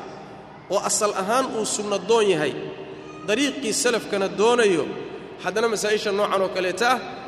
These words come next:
salafku siday ahaayeen, annagana waa inaan ahaanno, ma aha in masaa'ishan oo kaleeto lagu dul istaajiyo mabda'ul walaa wal baraa, oo aad tidhaahdo ruuxii ugu waafaqsanna waa walaalka. Isku koox, isku dariiqaannu nahay.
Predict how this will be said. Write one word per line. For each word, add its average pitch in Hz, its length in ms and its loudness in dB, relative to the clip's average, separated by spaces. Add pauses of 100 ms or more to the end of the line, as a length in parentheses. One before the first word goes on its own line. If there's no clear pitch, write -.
(260)
salafku 214 560 0
siday 214 340 -2
ahaayeen, 180 560 2 (540)
annagana 233 380 2
waa 190 200 2
inaan 190 240 0
ahaanno, 196 440 2 (580)
ma 190 260 2
aha 202 240 2 (580)
in 214 220 4
masaa'ishan 202 560 0
oo 185 140 0
kaleeto 185 400 -2
lagu 208 280 -2
dul 262 220 -2
istaajiyo 214 640 -2 (380)
mabda'ul 190 500 0
walaa 175 240 4
wal 165 160 2
baraa, 160 320 6 (540)
oo 226 140 6
aad 202 180 4
tidhaahdo 196 320 2
ruuxii 190 340 0
ugu 196 240 -2
waafaqsanna 208 640 2 (400)
waa 185 140 6
walaalka. 202 400 6 (1000)
Isku - 300 -2
koox, 233 240 4
isku 208 240 0
dariiqaannu 202 480 2
nahay. 120 200 -4